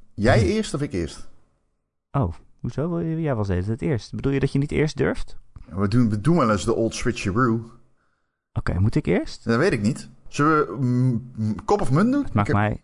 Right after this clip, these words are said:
Speaker 2: geen reet uit.
Speaker 1: Oké, ik ga kop of munt doen.
Speaker 2: Oké.
Speaker 1: Zeg maar, kop of munt?
Speaker 2: Kop.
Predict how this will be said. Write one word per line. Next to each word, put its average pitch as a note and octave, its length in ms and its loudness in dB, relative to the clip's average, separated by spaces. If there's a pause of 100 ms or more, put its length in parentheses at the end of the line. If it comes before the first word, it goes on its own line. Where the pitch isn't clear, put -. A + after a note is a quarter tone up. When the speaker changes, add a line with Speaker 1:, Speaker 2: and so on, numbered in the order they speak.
(120)
Speaker 2:
geen F#2+ 380 0
reet B2 420 -2
uit. - 380 -12 (1800)
Speaker 1:
Oké, - 200 -4 (260)
ik - 120 -8
ga A2+ 100 0
kop A2 240 -4
of G2+ 60 -4
munt E2+ 220 -2
doen. - 160 -12 (640)
Speaker 2:
Oké. - 220 -6
Speaker 1:
Zeg G#2 160 0
maar, D#2 160 -4
kop C#3 180 0
of A2 100 -6
munt? F2 260 -4 (680)
Speaker 2:
Kop. B2+ 200 0